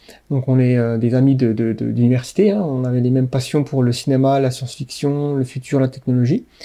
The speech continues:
Et, euh, on s'était dit, on avait fait des courts-métrages ensemble, et cetera. C'est, ça, ça a toujours été quelque chose qu'on, qu'on aime faire. Et on voulait créer une sorte de, de plateforme pour faire grandir une communauté et,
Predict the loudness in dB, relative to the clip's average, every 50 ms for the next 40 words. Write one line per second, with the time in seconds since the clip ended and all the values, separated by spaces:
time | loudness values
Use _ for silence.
0 | -20 -20 _ _ _ 0 2 4 4 4 4 4 4 2 2 0 0 0 0 0
1 | 0 -2 -2 0 0 0 2 2 0 2 2 2 2 2 2 2 2 2 2 2
2 | 2 0 0 -2 0 0 0 -2 -2 -2 -2 -4 -4 -4 -2 -2 -2 -2 -4 -4
3 | -2 -2 0 0 2 0 0 -2 -4 -6 -8 -4 -2 -2 -2 -4 -6 -10 -14 -12
4 | -12 -12 -12 -10 -8 -8 -6 -4 -2 -2 -2 0 -2 -2 -4 -4 -4 -6 -8 -4
5 | -2 -2 0 0 0 -2 -4 -8 _ _ -20 -20 -20 -20 -12 -4 0 4 4 4
6 | 4 4 2 2 2 0 -2 _ _ _ _ _ _ _ -20 -20 _ _ _ _
7 | _ _ _ 0 2 2 2 0 -4 -4 -2 0 0 0 2 2 2 2 2 0
8 | 0 2 2 4 2 2 0 -2 -4 -2 -2 -2 -2 2 4 4 4 4 4 4
9 | 2 0 0 0 -2 -2 0 0 0 2 0 -2 -4 _ _ _ _ _ -4 2
10 | 4 6 6 8 6 6 4 0 -4 _ _ 0 0 2 2 2 2 4 4 4
11 | 2 2 2 2 0 2 2 0 0 0 2 2 2 2 2 0 0 0 0 -2
12 | -8